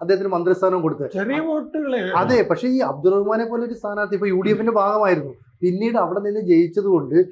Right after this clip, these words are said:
Speaker 1: ഈ പറയുന്ന എൽ ഡി എഫ് സർക്കാർ വീണ്ടും ജയത്തിന് സാധ്യതയുള്ളവർക്ക് വീണ്ടും സീറ്റ് കൊടുക്കും. അബ്ദുൾ റഹ്മാനെ മാറ്റുമെന്ന് യാതൊരു വിധത്തിലും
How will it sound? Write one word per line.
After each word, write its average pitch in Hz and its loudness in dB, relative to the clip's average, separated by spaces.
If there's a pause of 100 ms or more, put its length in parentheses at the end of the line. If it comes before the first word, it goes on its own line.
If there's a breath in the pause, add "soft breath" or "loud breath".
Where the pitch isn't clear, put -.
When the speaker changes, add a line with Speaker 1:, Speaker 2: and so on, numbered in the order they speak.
(160)
Speaker 1:
ഈ 208 -4
പറയുന്ന 190 0
എൽ 156 -2
ഡി 175 4
എഫ് 185 2
സർക്കാർ 165 -4
വീണ്ടും 170 -2
ജയത്തിന് 170 -6 (180)
സാധ്യതയുള്ളവർക്ക് 160 0
വീണ്ടും 175 2
സീറ്റ് 175 0
കൊടുക്കും. 131 -2
അബ്ദുൾ 165 -2
റഹ്മാനെ 214 -4
മാറ്റുമെന്ന് 214 -6
യാതൊരു 190 -2
വിധത്തിലും 185 -2